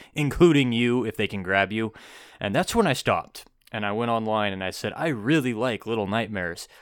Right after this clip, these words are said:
Uh, I, I think what they're going for here is the seven deadly sins. The first guy is greed. The second group is gluttony.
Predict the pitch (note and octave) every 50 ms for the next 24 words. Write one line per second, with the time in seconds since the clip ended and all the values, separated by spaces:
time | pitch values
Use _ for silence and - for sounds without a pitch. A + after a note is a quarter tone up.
0 | - - - - - - G#2 F#2+ F2+ E2+ - - A2+ A2 G#2 G#2 G#2+ - B2+ A2+
1 | - - F3 E3 C3+ C#3 C3 - A2+ G2+ G#2 B2 C3+ C#3 C3 A#2+ - A2+ G#2 F#2
2 | G2+ G2 F#2+ F#2+ F2+ - - F#2+ - - - A2+ G2 G2+ G2 F#2 G2 F#2 F#2 F2+
3 | F2+ - - C3 B2+ B2 B2 B2+ A#2+ G#2 G#2 G2+ F2+ - G#2+ G#2 F2+ - - F#2
4 | F2+ F#2 F2+ E2+ - - - A2 A#2 A2+ A2 A2 A2 A2 G2+ G2+ - - A2+ -
5 | - - A2 G2 - A2 F2+ F2+ F#2+ F#2+ F#2+ F#2+ - - G#2 F#2 E2+ - - A2
6 | G#2+ A#2 A2+ A#2 A#2 A2+ A2+ A2+ A2